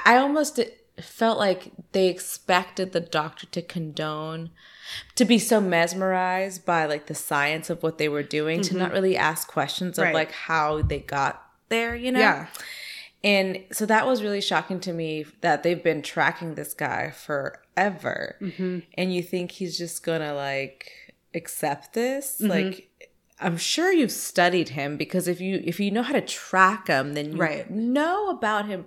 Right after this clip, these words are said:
Speaker 1: pretty well, you know? So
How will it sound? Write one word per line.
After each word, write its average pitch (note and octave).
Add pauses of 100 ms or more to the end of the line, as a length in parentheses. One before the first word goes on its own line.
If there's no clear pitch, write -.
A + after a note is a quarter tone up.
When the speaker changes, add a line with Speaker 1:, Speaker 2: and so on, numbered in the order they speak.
Speaker 1:
pretty A4+
well, G3
you E3+
know? E3 (600)
So G3+